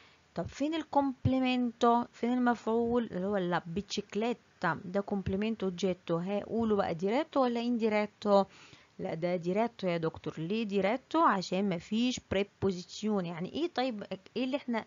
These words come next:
اه، اكتشفناه لما، اه، ما لقيناش بريبوزيسيون؟ اكتشفنا حاجتين، ان الفيربو ده كده بقى اسمه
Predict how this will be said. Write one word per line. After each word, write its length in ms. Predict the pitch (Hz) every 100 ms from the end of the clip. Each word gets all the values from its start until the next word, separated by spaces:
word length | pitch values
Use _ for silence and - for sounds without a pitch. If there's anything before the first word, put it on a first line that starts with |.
| -
اه، 240 | 190 180 - - - - -
اكتشفناه 760 | 202 - 214 208 220 214 226 254 - - -
لما، 400 | 208 226 226 220 -
اه، 280 | 190 190
ما 120 | 190 190
لقيناش 460 | 170 208 247 -
بريبوزيسيون؟ 800 | - 220 220 202 190 185 - 185
اكتشفنا 420 | 185 - 277 262
حاجتين، 440 | - - - 147 160 - - _ -
ان 180 | 262 233
الفيربو 380 | 190 202 214 185
ده 120 | 180
كده 300 | 180 180 165 -
بقى 320 | 175 160 -
اسمه 340 | 202 - 156